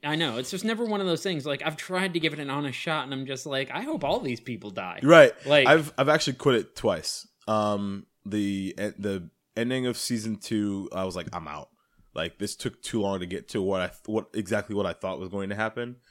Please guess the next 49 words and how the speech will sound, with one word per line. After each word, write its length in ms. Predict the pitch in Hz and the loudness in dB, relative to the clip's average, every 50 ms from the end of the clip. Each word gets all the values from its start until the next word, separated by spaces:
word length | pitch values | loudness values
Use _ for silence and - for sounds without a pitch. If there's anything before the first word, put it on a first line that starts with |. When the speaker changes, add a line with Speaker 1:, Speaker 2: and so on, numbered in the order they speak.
| _ - _ _ _ _ | _ -20 _ _ _ _
Speaker 2:
Uh, 360 | - 92 92 92 92 92 90 - | -6 -4 -2 -2 -2 -2 -4 -4
and 180 | 92 101 92 98 | -6 -6 -4 -4
then, 580 | 101 98 98 98 98 95 92 92 92 92 92 - _ _ _ _ _ _ _ _ _ _ _ _ | -4 -4 -4 -4 -4 -6 -6 -8 -8 -10 -10 -12 _ _ _ _ _ _ _ _ _ _ _ _
like, 360 | 107 101 101 98 - - - _ _ _ - | -4 -4 -4 -4 -8 -12 -18 _ _ _ -6
and 100 | 107 98 | -4 0
I 80 | 104 131 | 2 2
was 140 | 139 107 101 - | 2 0 0 -2
out 200 | 104 117 107 - | -2 -2 -2 -4
for, 100 | - 107 | -6 -8
like, 180 | 90 90 85 - | -8 -8 -10 -12
a 60 | 87 | -16
full, 280 | - - - 110 107 104 | -12 -6 -2 0 0 2
like, 200 | 95 82 - - | 0 -2 -6 -10
two 200 | - - 113 101 | -8 -6 -6 -6
seasons. 680 | - - 104 95 90 - 80 62 60 64 - - - - _ - | -4 -6 -6 -6 -6 -8 -10 -16 -16 -16 -16 -18 -18 -16 _ -10
And 160 | 92 92 90 | -8 -6 -6
then, 180 | 92 90 90 156 | -6 -4 -2 -2
uh, 20 | |
Speaker 1:
Uh-huh. 320 | 151 143 131 123 107 101 98 - - - - - | 0 0 0 -2 -2 -4 -6 -12 -16 -16 -8 -4
Speaker 2:
I 40 | 101 | 0
went 160 | 107 107 107 | 0 2 2
over 220 | 104 101 101 101 92 | 2 2 0 0 0
to 320 | 98 92 95 92 90 92 - - - | 0 0 0 -2 -4 -6 -4 -2 -2
Ryan 180 | - 98 98 - | 0 0 -2 -2
Sweat's 260 | - 117 117 113 - | 0 0 0 0 2
house, 220 | - 110 98 - 107 | 0 0 0 0 -4
and 100 | 98 95 | -6 -4
he 80 | 107 | -4
was 160 | 101 104 101 | -4 -4 -4
watching 380 | 95 92 92 92 - - 98 90 | -2 -2 -4 -2 -4 -6 -6 -6
it, 180 | 92 90 - _ - | -6 -8 -8 _ -10
and 100 | 104 104 | -8 -6
he, 120 | 101 90 - 90 | -6 -6 -6 -6
and 160 | 101 98 98 | -6 -6 -4
I 40 | 95 | -4
was 140 | 92 95 - | -4 -4 -6
like, 140 | 95 87 - - - - | -6 -8 -8 -6 -4 0
"Eh, 320 | 175 165 165 165 160 151 | 0 2 2 2 2 2
I'm 80 | 123 147 | 0 0
gonna 160 | 143 127 120 | 0 0 0
go. 320 | 90 98 95 92 95 92 92 | 0 -2 -2 -2 -2 -4 -4
Like, 300 | 90 92 92 - _ - | -4 -6 -6 -8 _ -8
this 200 | 123 120 - - | -8 -6 -6 -6
just 280 | - - - - - | -8 -8 -8 -8 -8
isn't 240 | - 90 90 - - | -10 -10 -10 -12 -12
for 120 | - 87 | -10 -10
me 160 | 85 90 87 85 | -8 -6 -6 -4
at 100 | 80 82 | -2 -2
all." 320 | 85 82 82 85 87 | 0 0 0 -2 -4